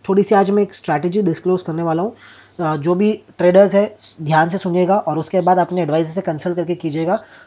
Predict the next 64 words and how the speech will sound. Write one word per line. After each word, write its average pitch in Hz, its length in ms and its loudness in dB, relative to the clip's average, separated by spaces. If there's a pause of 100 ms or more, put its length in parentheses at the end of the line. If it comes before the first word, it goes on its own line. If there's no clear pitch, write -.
(120)
प्रॉफिट 170 280 2
एंड 180 100 0
लॉस 160 200 0
की 175 100 -4
गारंटी 151 340 -2
मेरी 147 200 -2
नहीं 135 160 -4
होगी। 143 240 -14 (560)
IndusInd 220 400 4
बैंक 185 280 2
का 220 60 6
एक 214 140 2
लाइव 180 320 2
ट्रेड 190 220 4
आज 175 160 4
मैंने 175 180 -2
शेयर 151 280 -4
किया 147 180 -4
था 156 140 -4
मॉर्निंग 151 400 -2
में, 156 100 -2
जब 151 140 -2
IndusInd 147 360 -4
बैंक 143 180 -2
का 151 60 -2
रिजल्ट 143 280 -2
नहीं 156 200 -2
आया 135 100 -4
था 147 100 -8
उससे 143 160 -8
पहले 156 260 -2
एक 156 120 -6
ट्रेड 151 180 -4
शेयर 143 220 -6
किया 143 160 -6
था 160 80 -6
कि 160 140 -4
आप 160 160 -2
लॉन्ग 151 240 -2
स्ट्रगल 165 300 -4
बनाइए, 151 340 -4
IndusInd 147 320 -6
बैंक 143 200 -6
के 156 60 -8
अंदर 160 120 -4
अच्छा - 220 -10
प्रॉफिट 135 340 -12
होगा। 143 220 -16 (720)
जिस 214 240 4
किसी 233 240 2
ने 202 120 6
भी, 147 180 -4 (320)
in 160 120 -4
fact, 190 360 0
जिस 214 220 0
किसी 220 260 0
ने 220 100 4
भी 202 120 6
लॉन्ग 165 240 2
स्ट्रगल 175 340 2
उसके 170 220 -2
अंदर 170 180 0
बनाया 156 340 0
है, 113 180 -6